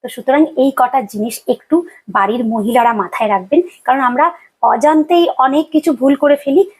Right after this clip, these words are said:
যার জন্য ভুলের মাসুল আমাদেরকে দিতে হয়। তো সুতরাং এই ভুলটা যদি কেউ এই জিনিসটা করে থাকেন, এটা কিছুদিন না করে দেখুন,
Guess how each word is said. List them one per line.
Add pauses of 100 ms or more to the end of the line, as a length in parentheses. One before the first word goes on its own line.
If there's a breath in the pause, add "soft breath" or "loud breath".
(140 loud breath)
যার
জন্য
ভুলের
মাসুল
আমাদেরকে (340 soft breath)
দিতে
হয়। (320 soft breath)
তো
সুতরাং (120)
এই
ভুলটা (180)
যদি
কেউ
এই
জিনিসটা
করে
থাকেন, (340 loud breath)
এটা (320)
কিছুদিন (260 soft breath)
না
করে
দেখুন,